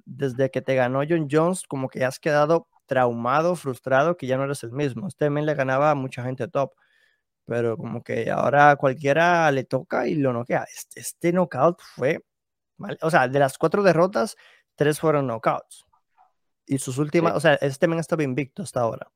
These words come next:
Speaker 1: hasta, hasta lo de Jon Jones, quiero decir. O sea que es un error, tiene treinta y dos años, es joven todavía para M M A, um,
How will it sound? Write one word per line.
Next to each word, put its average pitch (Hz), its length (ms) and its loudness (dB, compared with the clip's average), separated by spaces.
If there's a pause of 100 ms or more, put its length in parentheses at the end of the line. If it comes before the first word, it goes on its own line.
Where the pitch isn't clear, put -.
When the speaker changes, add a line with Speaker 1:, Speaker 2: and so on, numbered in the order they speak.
(460)
Speaker 1:
hasta, 123 400 2
hasta 131 200 0
lo 123 100 0
de 120 140 -2
Jon 131 200 0
Jones, 120 200 -2
quiero 123 220 0
decir. - 340 -8 (240)
O - 40 -20
sea 113 180 -6
que - 300 -8 (580)
es 175 120 0
un 247 120 8
error, 214 320 2
tiene 214 220 -2
treinta 202 220 -4
y 196 40 2
dos 180 180 0
años, 160 320 2
es 170 140 -6
joven 151 420 0
todavía 139 480 0
para 131 180 -2
M 127 100 -6
M 123 160 -8
A, 123 260 -6
um, 120 580 -8